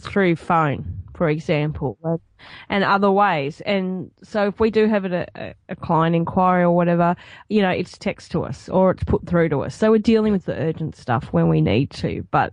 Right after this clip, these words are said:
you, like you said, email isn't as, as urgent as people, I think, feel that it is. Um, and I think if they prioritise and actually set time in their day to batch and go through their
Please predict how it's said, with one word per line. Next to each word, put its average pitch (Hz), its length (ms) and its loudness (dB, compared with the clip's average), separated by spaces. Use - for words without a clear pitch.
you, 208 240 -2
like 202 220 0
you 170 60 -4
said, - 260 -4
email 185 380 0
isn't 175 340 0
as, 165 500 0
as 175 200 0
urgent 196 380 4
as 160 80 -2
people, 170 440 0
I 170 100 0
think, - 400 -2
feel 175 260 4
that 165 160 4
it 160 140 2
is. 294 320 2
Um, 170 720 2
and 170 640 0
I - 80 -4
think 202 260 -4
if - 160 -6
they 165 300 2
prioritise 180 600 2
and 196 80 2
actually 240 240 -2
set - 340 -2
time 185 320 2
in 175 120 2
their 160 100 2
day 180 420 0
to - 80 -18
batch - 360 -4
and 180 120 -2
go 156 160 -2
through 170 240 -4
their 151 180 0